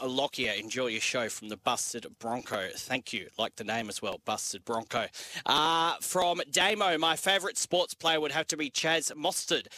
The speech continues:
Such a great role model for the younger generation. Does a lot of charity work and is rallying back against online trolls." That's from Damo. Thank you, Damo. Junior Smithy has said, "Hi, Dan.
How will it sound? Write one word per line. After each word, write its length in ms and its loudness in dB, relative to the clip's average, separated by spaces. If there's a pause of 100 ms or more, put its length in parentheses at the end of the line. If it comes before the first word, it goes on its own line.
(100)
Such 280 0
a 40 -2
great 320 2
role 240 2
model 260 2
for 140 -4
the 100 -2
younger 340 0
generation. 640 0 (300)
Does 160 2
a 40 -2
lot 200 0
of 100 -2
charity 400 0
work 360 0
and 120 -2
is 140 -4
rallying 560 0
back 340 0
against 460 -2
online 720 -2
trolls." 380 -2
That's 140 -6
from 220 -10
Damo. 380 -2
Thank 320 -8
you, 60 -4
Damo. 440 4 (380)
Junior 320 4
Smithy 600 0
has 200 2
said, 300 2
"Hi, 260 2
Dan. 360 2